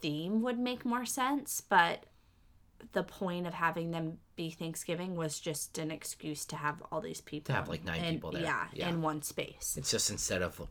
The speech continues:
Speaker 2: going away for the weekend, it was Thanksgiving.
Speaker 1: Yeah.
Speaker 2: Yeah.
Speaker 1: Um, so, you know, it works fine.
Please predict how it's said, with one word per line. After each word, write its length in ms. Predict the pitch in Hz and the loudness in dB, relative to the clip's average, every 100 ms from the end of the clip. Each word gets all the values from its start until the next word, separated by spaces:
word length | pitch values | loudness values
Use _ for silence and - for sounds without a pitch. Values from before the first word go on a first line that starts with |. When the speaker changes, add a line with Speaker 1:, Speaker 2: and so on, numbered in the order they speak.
| 78 | -6
Speaker 2:
going 260 | 78 80 | -4 0
away 180 | 92 120 | 4 4
for 100 | - | 4
the 80 | 82 | -2
weekend, 300 | 85 87 90 | -2 -2 0
it 120 | 80 | 0
was 140 | 82 76 | -2 -4
Thanksgiving. 540 | 78 - - - 208 | -8 -8 -8 -4 2
Speaker 1:
Yeah. 200 | 190 101 | 2 4
Speaker 2:
Yeah. 160 | - 220 - | 0 -2 2
Speaker 1:
Um, 360 | 214 208 196 202 | 6 8 6 2
so, 580 | - 226 202 196 185 - - | 4 8 8 8 4 0 -2
you 140 | 240 | 2
know, 140 | 170 - | 2 4
it 140 | 208 | 4
works 340 | 196 190 - - | 6 4 2 2
fine. 400 | - - - | 2 0 -6